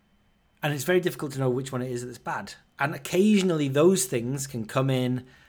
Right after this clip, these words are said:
and mess with us a little bit. And the second thing is the massive favourite and massive underdog, because we split our home and away X G by looking backwards at historical games.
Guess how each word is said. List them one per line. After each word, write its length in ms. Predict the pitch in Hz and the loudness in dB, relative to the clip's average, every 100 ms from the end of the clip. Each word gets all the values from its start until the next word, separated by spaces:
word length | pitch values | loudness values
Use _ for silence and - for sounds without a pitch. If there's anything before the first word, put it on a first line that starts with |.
| _ - | _ -12
and 260 | 123 117 120 | -6 -4 0
mess 220 | 131 - | -2 -2
with 100 | 107 | -8
us 140 | 104 | -10
a 60 | 104 | -10
little 120 | 101 | -12
bit. 140 | 104 101 | -12 -6
And 120 | 139 | -4
the 40 | |
second 440 | 135 214 220 202 185 | -2 -2 -2 -4 -4
thing 240 | 156 139 | -4 -4
is 240 | 135 131 | -2 -4
the 320 | 131 139 131 127 | -4 -2 -2 -4
massive 720 | 139 156 160 - 147 127 113 | -4 -4 -4 -4 -4 -4 -4
favourite 500 | - 127 120 120 127 | -4 -2 -2 -6 -8
and 160 | 127 | -8
massive 300 | 120 113 117 | -8 -8 -8
underdog, 480 | 117 113 104 101 98 | -6 -8 -8 -12 -12
because 240 | 127 139 139 | -10 -6 -2
we 400 | 196 233 220 - - - | 0 0 -2 -6 -20 -20
split 400 | - - - 170 | -10 -8 -4 -2
our 120 | 143 123 | -2 -2
home 260 | 143 139 | -2 0
and 100 | 131 | -2
away 460 | 120 127 123 120 113 _ - | -2 -2 0 0 -4 _ -18
X 180 | 117 - | -14 -8
G 400 | - 208 202 - - - | -2 0 0 -6 -16 -8
by 100 | 139 | -4
looking 400 | 131 127 127 120 _ _ | -4 -4 -6 -8 _ _
backwards 840 | - 208 - - 120 123 - - - _ _ _ _ | -4 -4 -4 -6 -6 -6 -6 -8 -10 _ _ _ _
at 140 | 151 160 | -4 -2
historical 480 | - 131 117 123 | -2 -2 -4 -4
games. 400 | 160 196 104 - | -2 -2 -4 -12